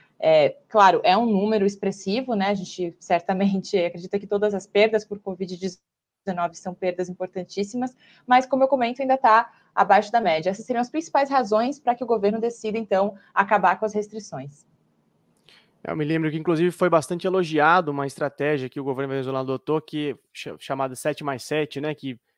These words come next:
Speaker 2: fechava tudo sete dias, depois reabria tudo sete dias. Pa-, parece que deu resultados bons, então, né?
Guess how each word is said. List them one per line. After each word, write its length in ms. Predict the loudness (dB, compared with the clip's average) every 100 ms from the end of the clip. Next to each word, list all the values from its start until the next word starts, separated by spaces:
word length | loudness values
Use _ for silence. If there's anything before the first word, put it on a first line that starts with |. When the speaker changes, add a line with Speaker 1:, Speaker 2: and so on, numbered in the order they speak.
| _ -6
Speaker 2:
fechava 340 | 0 2 0
tudo 220 | -2 -6
sete 300 | -2 -4 -4
dias, 440 | -8 -6 2 4 2
depois 360 | -2 -2 -4
reabria 420 | 0 0 0 -2
tudo 180 | -4 -8
sete 320 | -6 -6 -6
dias. 600 | -14 -10 -4 -2 -4 -12 _ _ -10
Pa-, 100 | -4
parece 320 | 0 0 -2
que 80 | _
deu 220 | 0 2
resultados 560 | 2 -2 -4 -2 -2 -2
bons, 380 | -2 0 -2 -4
então, 280 | -10 -10
né? 140 | -10